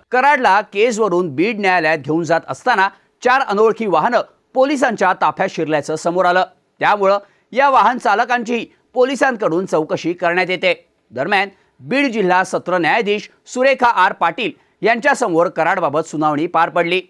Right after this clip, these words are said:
सरकारी वकील म्हणून बाळासाहेब कोल्हे, तर कराडच्या बाजूनं सिद्धेश्वर ठोंबरे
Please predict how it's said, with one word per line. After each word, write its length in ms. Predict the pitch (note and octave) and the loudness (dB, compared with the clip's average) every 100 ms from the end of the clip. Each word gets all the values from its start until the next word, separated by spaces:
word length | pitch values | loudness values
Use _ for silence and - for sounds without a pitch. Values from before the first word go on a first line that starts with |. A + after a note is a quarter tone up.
| _ _ - | _ _ -14
सरकारी 460 | - C#3+ F3+ F#3+ | -6 -4 -2 -2
वकील 280 | F#3+ D#3 G3 | -2 -2 -2
म्हणून 260 | E3+ D#3 D#3+ | -2 -2 -2
बाळासाहेब 420 | C#3 D#3+ F3+ F3 | 0 0 -2 -4
कोल्हे, 380 | - D#3+ A3+ F#3 _ _ - | -2 0 0 -2 _ _ -4
तर 100 | C#4+ | -2
कराडच्या 460 | C4 A3 A#3 A3 A3 | 0 0 0 0 0
बाजूनं 420 | F3 F3 B3 G#3 - _ - | 0 0 0 0 -2 _ -10
सिद्धेश्वर 480 | B3 F#3 C4+ A#3+ C4 | -8 0 0 2 0
ठोंबरे 420 | G3+ G#3 A#3 G#3 | 0 0 0 -2